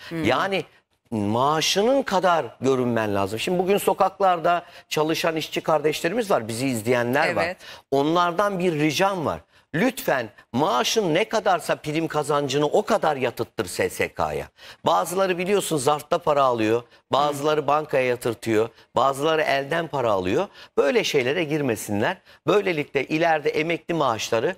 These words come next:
Speaker 2: kişilerin düşmüş olacak. Yani o yüzden.
Speaker 1: Bir soru
Speaker 2: Evet.
Speaker 1: geldi.
Speaker 2: Lütfen.
Speaker 1: Diyor ki, ev kadınları emekli oldu diyelim.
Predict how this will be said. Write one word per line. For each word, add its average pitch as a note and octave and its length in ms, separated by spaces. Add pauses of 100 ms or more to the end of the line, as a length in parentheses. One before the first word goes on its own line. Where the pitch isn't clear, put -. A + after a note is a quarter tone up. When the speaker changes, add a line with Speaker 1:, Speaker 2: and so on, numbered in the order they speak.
(260)
Speaker 2:
kişilerin D3+ 600
düşmüş A#2+ 560
olacak. - 640 (540)
Yani A#2+ 260
o C#3+ 180
yüzden. G#2 280 (220)
Speaker 1:
Bir C4+ 60
soru A#3 240
Speaker 2:
Evet. A3+ 140
Speaker 1:
geldi. C#3 500
Speaker 2:
Lütfen. E3 240
Speaker 1:
Diyor F4 120
ki, B2 240 (580)
ev E4 140
kadınları G#3 480
emekli A#3 460
oldu B3+ 420
diyelim. C3 280